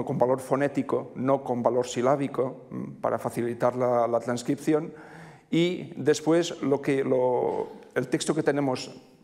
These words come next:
aquí más pequeñito son las glosas chinas que nos informan sobre cuál es el contenido del texto mongol en caracteres chinos. Además, al final hay una traducción al chino para completar.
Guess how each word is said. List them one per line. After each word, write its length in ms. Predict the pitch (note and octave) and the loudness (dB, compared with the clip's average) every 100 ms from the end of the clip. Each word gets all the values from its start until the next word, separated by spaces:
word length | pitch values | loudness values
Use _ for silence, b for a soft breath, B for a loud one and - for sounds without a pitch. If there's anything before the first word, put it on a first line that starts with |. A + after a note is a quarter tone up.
| - | -16
aquí 600 | C3 - C3 - - _ - | -8 -4 -4 -6 -20 _ -2
más 180 | C#3 - | -2 0
pequeñito 560 | C#3+ C#3+ D3+ D3 C3 - - B B B B | 0 2 2 0 -2 -4 -20 B B B B
son 560 | - D3+ D3+ D3+ B B B - | 0 2 2 0 B B B 0
las 220 | C#3 B2+ | 0 2
glosas 340 | D#3 D3+ D3 | 2 2 -2
chinas 380 | - E3 D3 D3+ | 2 2 2 0
que 80 | C#3+ | 0
nos 180 | C3+ C#3 | 0 -2
informan 400 | C3 C#3+ D3+ D3 | 0 0 0 0
sobre 220 | C#3+ C3+ | 0 0
cuál 220 | C3+ C3 | 2 2
es 100 | B2+ | 2
el 120 | C3+ | -2
contenido 640 | C3 C3 A#2+ B2+ C#3 C3+ C#3 | 0 -2 0 0 0 0 -4
del 600 | B2 C3 B2+ A#2+ A2+ A2+ | -2 0 2 2 0 0
texto 280 | - - - | 0 0 -2
mongol 460 | A#2+ B2 B2 B2+ - B B B - | -2 0 2 0 -2 B B B -4
en 160 | B2+ | -2
caracteres 500 | A#2 A#2+ A#2+ B2+ A#2+ | 2 0 0 0 0
chinos. 320 | - A#2 A2+ C3+ | -2 -6 -2 0
Además, 400 | B2+ C3+ D3+ D3 | 2 2 2 2
al 140 | C#3 | 0
final 340 | C#3 C3 C3 - | 0 2 2 4
hay 120 | C3+ | 0
una 140 | C#3+ | 0
traducción 680 | C3+ C3+ B2 B2 C3+ B2+ C#3 - | 0 2 0 0 0 0 0 0
al 220 | A2 - | 0 0
chino 400 | - A#2 A2+ - | -4 -2 -2 0
para 180 | A2+ G#2+ | 0 0
completar. 720 | G#2+ G#2 A2 A2 F2 G2+ | -2 0 0 2 0 -2